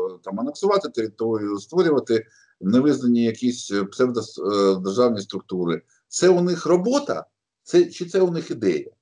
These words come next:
От мені це цікаво, е, з різних людей. Я просто знаю і тих, і інших там.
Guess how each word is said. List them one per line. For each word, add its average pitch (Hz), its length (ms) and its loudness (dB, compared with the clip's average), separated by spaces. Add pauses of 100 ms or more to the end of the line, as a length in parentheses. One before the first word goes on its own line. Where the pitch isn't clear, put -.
(1400)
От 123 200 -4
мені 214 180 -4
це 175 180 -4
цікаво, 80 600 -6 (220)
е, 90 40 -18 (760)
з 87 60 -6
різних 87 340 -10
людей. 78 680 -14
Я 139 160 2
просто 170 300 -2
знаю 147 300 2
і 131 40 -2
тих, 135 260 -8
і 180 80 -4
інших - 460 -8 (580)
там. - 340 0